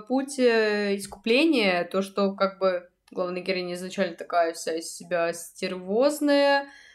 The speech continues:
э, очень требовательная, властная, ей, в общем-то, наплевать на <laughs> чужие чувства. Ее помещают в те условия, где, ну, либо она исправляется и проникается людьми другими, их чувствами,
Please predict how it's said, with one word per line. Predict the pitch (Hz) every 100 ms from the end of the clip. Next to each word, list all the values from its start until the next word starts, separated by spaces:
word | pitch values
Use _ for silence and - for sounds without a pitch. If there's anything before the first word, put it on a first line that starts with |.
| _ -
э, | 196 202 202 196 196 -
очень | - 202 196
требовательная, | 196 208 196 196 190 180
властная, | 175 190 247 311 - 262
ей, | 233 202 202 190
в | 185
общем-то, | 180 - 185 - 165 170 -
наплевать | 170 170 175 165 180 285
на | 330
<laughs> |
чужие | 370 320 370 330
чувства. | - 330 330 - 269 262 - - - -
Ее | 208 196 240 320 311 285
помещают | 233 220 202 254 254 226 214
в | - _
те | 233 220
условия, | 208 - 240 320 349 240
где, | 196 202 220 208 190
ну, | 202 190
либо | 196 196
она | 190 185
исправляется | 185 - 190 240 370 370 - 220 196
и | 160 190 196 180 - _ _ _ _ _ _
проникается | 202 208 214 220 208 196 196 190
людьми | 175 202 247
другими, | 254 233 226 220 208 190
их | -
чувствами, | - 254 - 226 220 220